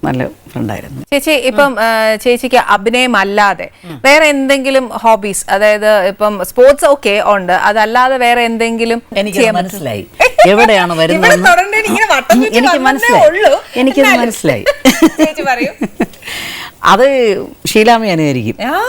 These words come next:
Speaker 1: ഷീലാമ്മ അനുകരിക്കുക എന്ന് വെച്ചാൽ അത് ഒരു സ-, ദിവസം സിനിമ, പിന്നെ ഒരുപാട് സിനിമകൾ അവരോട് ക-,
Speaker 2: ഒത്ത്
Speaker 1: അഭിനയിച്ചിട്ടുണ്ട്.
Speaker 2: ചെയ്തോണ്ടൊക്കെ
Speaker 1: അപ്പോൾ
Speaker 2: അല്ലേ?
Speaker 1: ഒരുപാട് അവരുടെ മാനറിസംസ് നമുക്കറിയാം.
Speaker 2: ഒന്ന് പറയാമോ ചേച്ചി?
Speaker 1: അപ്പം ഇങ്ങനെ ഒരു ദിവസം ടി വിയിൽ ഇങ്ങനെ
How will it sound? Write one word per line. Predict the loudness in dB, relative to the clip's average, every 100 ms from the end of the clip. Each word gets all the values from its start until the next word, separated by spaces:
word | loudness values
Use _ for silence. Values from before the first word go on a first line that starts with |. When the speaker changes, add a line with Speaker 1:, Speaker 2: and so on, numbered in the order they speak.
| -2
Speaker 1:
ഷീലാമ്മ | 0 0 2 0 0
അനുകരിക്കുക | -2 0 0 0 0
എന്ന് | 0 -2
വെച്ചാൽ | 0 0 0
അത് | 0 0 0 -4 -16 -20 -20 _
ഒരു | -2 -2
സ-, | -2
ദിവസം | 0 0 0 -2
സിനിമ, | -2 0 0 -2
പിന്നെ | 0 0 2
ഒരുപാട് | 2 4 2 2
സിനിമകൾ | -2 -6 -4 0 2 2
അവരോട് | 2 2 0 0
ക-, |
Speaker 2:
ഒത്ത് | -6 0
Speaker 1:
അഭിനയിച്ചിട്ടുണ്ട്. | 0 2 0 0 0 0 0
Speaker 2:
ചെയ്തോണ്ടൊക്കെ | 0 2 0
Speaker 1:
അപ്പോൾ | 0 0 0
Speaker 2:
അല്ലേ? | 0
Speaker 1:
ഒരുപാട് | 2 2 2
അവരുടെ | 0 -2
മാനറിസംസ് | 0 0 0 -2 -2 -4 -4 -2
നമുക്കറിയാം. | -2 -2 -2 -2 -4 -6 -10 -8
Speaker 2:
ഒന്ന് | -2
പറയാമോ | -2 -2 -2
ചേച്ചി? | -4 -8 -14 -16 -20 -20 -20 -20 -20 _ _ _ _ _ 0
Speaker 1:
അപ്പം | 2 0 0
ഇങ്ങനെ | 2 4 4 4
ഒരു | 4 4
ദിവസം | 2 2 0
ടി | 0 0
വിയിൽ | 0 0
ഇങ്ങനെ | 0 0